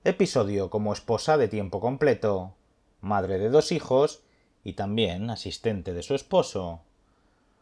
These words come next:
Con la creación de K and K Productions, Karen se estableció también como productora. Entre sus muchos proyectos exitosos se encuentran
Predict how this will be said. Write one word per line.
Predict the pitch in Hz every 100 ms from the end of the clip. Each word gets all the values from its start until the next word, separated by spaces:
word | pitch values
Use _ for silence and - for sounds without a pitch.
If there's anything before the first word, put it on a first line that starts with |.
| _ -
Con | 135
la | 139
creación | 139 139 - 147 143 143
de | 131 120 -
K | 170 185 185
and | 180 175
K | - 110 101
Productions, | 113 113 120 - - 127 180 - - _
Karen | - 110 135
se | 151
estableció | 147 131 107 104 156
también | 160 135 101 95
como | 95 95 90
productora. | 95 95 - 135 113 98 87 _ _ _ _ _ _ _ _ _ - _ _ _ _ _ _ _ _ _ _ -
Entre | 147 156
sus | 151 151 165
muchos | 185 185 143 -
proyectos | 139 160 214 - 120 - -
exitosos | 120 - 120 151 - 196
se | 156
encuentran | 123 135 127 113 - 120 165